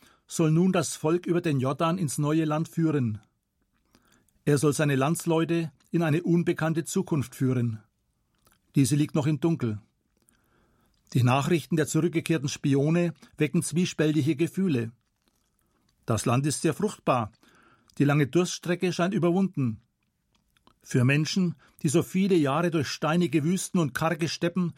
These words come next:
von einer Oase zur anderen ziehen mussten, sind das durchaus paradiesische Aussichten. Die Bibel nennt das Land Kanaan ein Land, in dem Milch und Honig fließen. Aber noch sind gewaltige Hindernisse zu überwinden.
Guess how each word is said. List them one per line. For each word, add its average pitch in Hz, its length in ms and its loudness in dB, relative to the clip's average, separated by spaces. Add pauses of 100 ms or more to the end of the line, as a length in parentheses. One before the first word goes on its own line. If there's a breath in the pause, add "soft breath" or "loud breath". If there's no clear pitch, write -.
(160 loud breath)
von 170 180 -2
einer 190 340 0
Oase 175 440 0
zur 180 160 -2
anderen 180 340 0
ziehen 180 260 0
mussten, 160 480 -2 (400 soft breath)
sind 127 260 2
das 151 180 0
durchaus 170 440 -2
paradiesische 139 680 -2
Aussichten. 151 640 -4 (1700 soft breath)
Die 131 80 2
Bibel 143 460 2 (100)
nennt 139 180 0
das 127 140 -4
Land 123 220 -2
Kanaan 147 580 0
ein 131 160 -2
Land, 120 420 -2
in 170 140 -2
dem 127 160 2
Milch 139 220 0
und 156 140 -2
Honig 160 320 0
fließen. 127 460 -2 (1900 soft breath)
Aber 123 220 2
noch 131 180 0
sind 151 240 -2
gewaltige 131 520 0
Hindernisse 139 460 0
zu - 140 -4
überwinden. 143 680 -2